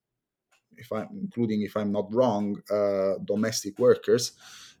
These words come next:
and other people that are excluded from access to collective bargaining, um,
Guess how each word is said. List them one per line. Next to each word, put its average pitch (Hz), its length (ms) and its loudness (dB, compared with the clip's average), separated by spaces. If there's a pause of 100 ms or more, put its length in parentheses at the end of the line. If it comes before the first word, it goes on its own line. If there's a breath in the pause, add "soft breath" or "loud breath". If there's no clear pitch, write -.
and 104 580 0
other 104 280 2
people 104 560 2
that 101 180 4
are 98 360 2
excluded 151 800 8 (160)
from 117 760 4 (1300 soft breath)
access 123 540 0
to 117 100 -4
collective 107 480 0
bargaining, 120 760 2 (140)
um, 95 1000 -2